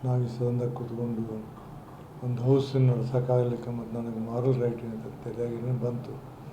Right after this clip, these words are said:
ಮಾಡಿದೆ ನಿನ್ನೆ. ಹಂಗೆ ಮತ್ತು ಅವರು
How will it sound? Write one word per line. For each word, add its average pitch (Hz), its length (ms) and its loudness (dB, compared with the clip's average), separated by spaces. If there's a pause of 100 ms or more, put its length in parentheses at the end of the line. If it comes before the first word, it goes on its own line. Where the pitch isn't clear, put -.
(920)
ಮಾಡಿದೆ 120 260 0
ನಿನ್ನೆ. 123 320 0
ಹಂಗೆ 110 320 -4
ಮತ್ತು 110 300 -8
ಅವರು 101 520 -10